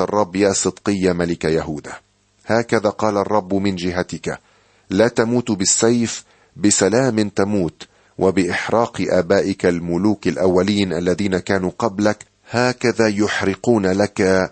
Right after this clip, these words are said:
ويندبونك قائلين، "آه يا سيد، لأني أنا تكلمت بالكلمة، يقول الرب." ثم يتعاهد صدقيا مع الشعب على وجوب تحرير العبيد العبرانيين والإماء العبرانيات. عدد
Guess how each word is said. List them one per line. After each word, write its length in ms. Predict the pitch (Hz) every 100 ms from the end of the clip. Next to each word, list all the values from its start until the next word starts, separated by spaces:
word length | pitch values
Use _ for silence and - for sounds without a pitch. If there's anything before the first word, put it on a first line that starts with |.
| _
ويندبونك 1040 | 82 98 101 101 90 92 85 101 90 87 90
قائلين، 720 | - 90 87 90 92 92 87
"آه 220 | 98 95 92
يا 220 | 90 87
سيد، 540 | - 85 69 78 65 - _ _ -
لأني 640 | 87 90 95 90 90 107
أنا 140 | 101
تكلمت 640 | 90 90 - 90 98 92 87
بالكلمة، 680 | 80 80 - 87 82 82
يقول 420 | 80 76 - 78 76
الرب." 220 | 64 - _ _ _ _ _ _ -
ثم 240 | 160 165
يتعاهد 960 | 165 165 151 147 185 110 98 107 107 104
صدقيا 720 | 90 101 - - 131 101 95
مع 240 | 92 85 85
الشعب 560 | - 123 113 113 87
على 240 | 98 120 104
وجوب 720 | 98 98 131 131 104 101 95
تحرير 480 | - - 104 113 95
العبيد 500 | 85 80 90 104 82
العبرانيين 920 | 85 80 82 82 87 90 104 107 107
والإماء 640 | 95 107 90 107 123 98 92 _ 98
العبرانيات. 1080 | 101 82 90 80 82 90 82 69 - - - _ _ _ -
عدد 240 | 76 90